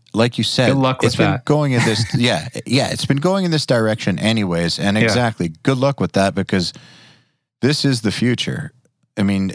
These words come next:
Speaker 1: there will always be room for production in the studio with a producer, but there's also gonna be more and more that can just do it on their own, and they're going to.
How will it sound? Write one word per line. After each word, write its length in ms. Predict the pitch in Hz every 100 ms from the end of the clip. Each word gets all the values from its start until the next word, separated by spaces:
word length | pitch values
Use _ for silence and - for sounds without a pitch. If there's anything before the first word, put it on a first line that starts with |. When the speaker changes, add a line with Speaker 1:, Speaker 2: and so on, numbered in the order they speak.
| -
Speaker 1:
there 240 | 117 135
will 140 | 127
always 460 | 104 120 143 147 127
be 360 | 131 123 117 92
room 480 | 95 101 95 87
for 380 | 85 - 92 82 - _ _
production 800 | - 92 87 82 - 87 80 80
in 260 | - 85 80
the 100 | 78
studio 460 | - 85 82 80
with 240 | 78 82 80
a 40 |
producer, 640 | - 78 82 82 - 76 - - - - _ _
but 380 | 117 107 80 - _ _ _ _ _ -
there's 360 | 95 110 113
also 340 | 131 131 131 104
gonna 300 | 113 110 101
be 420 | 101 113 104 98
more 420 | 95 95 107 104
and 100 | 92
more 320 | 92 104 95
that 140 | 85 82 _
can 220 | - 87
just 220 | 82 90 -
do 120 | 90
it 60 | 82
on 140 | 80
their 160 | 78 87
own, 300 | 92 69 -
and 180 | - 92
they're 100 | 90
going 360 | 80 98 92 78
to. 180 | -